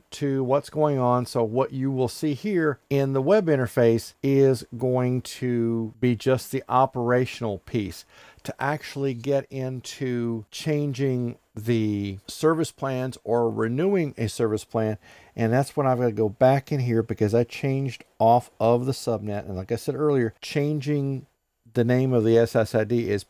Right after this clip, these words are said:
probably a very good thing. Now, the, okay, now it says connected. Okay, so now what we can do is go back into the interface and see it's already picking up devices that have been connected to it. So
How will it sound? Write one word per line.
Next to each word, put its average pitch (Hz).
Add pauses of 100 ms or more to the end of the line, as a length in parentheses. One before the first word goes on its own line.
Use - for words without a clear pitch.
probably 127
a 120
very 113 (160)
good 110
thing. 95
Now, 95
the, 92
okay, 98
now 104
it 98
says 123
connected. 107
Okay, 101 (260)
so 113
now 117 (160)
what 113
we 120
can 107
do 107
is 104
go 98
back 123
into 107 (160)
the 117
interface 104 (140)
and 120
see 135
it's 147
already 127
picking 127
up 123
devices 107
that 120
have 123
been 135
connected 107
to 107
it. -
So 101